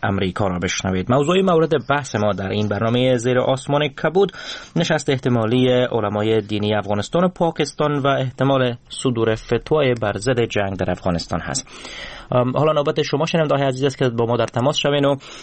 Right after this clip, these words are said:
ابراز نظر بکنین در این مورد و اگر از مهمانای ما سوال دارین هم بپرسین. جناب مولوی عبدالظاهر حقانی عضو شورای سراسری علمای افغانستان و مولوی عبدالبصیر حقانی رئیس شورای علمای کابل در استودیو با ما هستند. شماره‌های تلفن ما هست: صفر هفتصد و نود و نه،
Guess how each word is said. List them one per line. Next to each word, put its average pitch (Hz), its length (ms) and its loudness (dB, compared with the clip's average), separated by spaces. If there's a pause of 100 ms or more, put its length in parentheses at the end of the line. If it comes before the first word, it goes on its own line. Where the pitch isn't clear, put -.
(160)
ابراز 117 280 2
نظر 113 260 2
بکنین 156 300 2
در 147 100 2
این 147 100 -2
مورد 139 320 2
و 143 40 2
اگر 120 300 2
از 110 120 -2
مهمانای 110 400 0
ما 110 120 0
سوال 147 420 2
دارین 151 340 0
هم 139 200 0 (240)
بپرسین. 101 480 -2
جناب 110 300 2
مولوی 107 300 2
عبدالظاهر 107 560 0
حقانی 113 400 0
عضو 113 220 0
شورای 110 380 0
سراسری 110 420 0
علمای 113 320 2
افغانستان 113 580 -2 (320)
و 160 100 2
مولوی 143 320 2
عبدالبصیر 131 540 2
حقانی 156 380 0
رئیس 131 280 0
شورای 123 300 2
علمای 107 300 2
کابل 101 440 -2 (280)
در 101 100 0
استودیو 95 340 0
با 90 120 0
ما 87 160 0
هستند. 92 440 -4 (280)
شماره‌های 147 380 2
تلفن 143 400 0
ما 123 140 2
هست: 107 320 -2
صفر 131 200 -2
هفتصد 143 320 0
و 165 60 4
نود 160 260 2
و 156 40 4
نه، 160 240 2